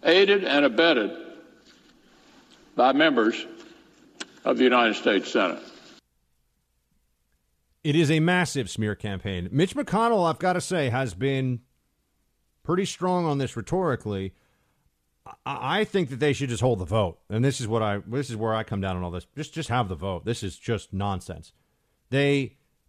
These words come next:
Speaker 2: made it clear to anyone who's being even the least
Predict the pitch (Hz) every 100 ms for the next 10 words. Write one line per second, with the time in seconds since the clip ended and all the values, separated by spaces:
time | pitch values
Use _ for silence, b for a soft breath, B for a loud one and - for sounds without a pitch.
0 | _ _ - 143 156 143 - 147 147 131
1 | 139 160 190 175 165 156 151 120 135 123
2 | 143 139 131 139 139 135 120 139 196 190
3 | -